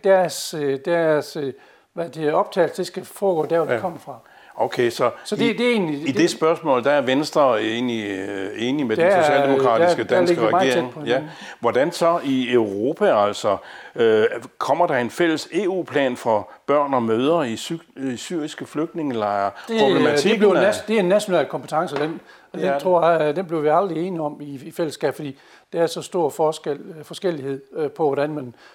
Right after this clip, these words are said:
Speaker 1: opfatter det. Og også i øvrigt, hvordan, øh, men, men, men som,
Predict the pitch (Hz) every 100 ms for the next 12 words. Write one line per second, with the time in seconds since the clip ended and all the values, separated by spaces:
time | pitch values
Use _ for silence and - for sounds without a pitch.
0 | _ 190 190 175 151 127 139 139 - -
1 | _ _ - 170 175 160 165 151 156 185
2 | 147 135 143 151 160 147 131 127 127 123
3 | 143 131 135 156 160 147 - - 156 135
4 | 131